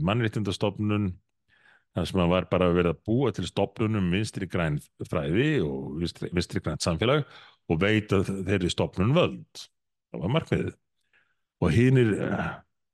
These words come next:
blessaðir stjórnarflokkarnir, Sjálfstæðis- og Framsóknarflokkur, einhvern veginn lullast alltaf þarna á eftir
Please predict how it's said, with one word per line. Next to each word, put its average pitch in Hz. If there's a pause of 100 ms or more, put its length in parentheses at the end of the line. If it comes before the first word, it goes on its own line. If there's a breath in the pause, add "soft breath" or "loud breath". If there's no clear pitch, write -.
(720)
blessaðir 98
stjórnarflokkarnir, 78
Sjálfstæðis- 85
og 73
Framsóknarflokkur, 76 (520 loud breath)
einhvern 101
veginn 95
lullast 131
alltaf 117
þarna 98
á 80
eftir -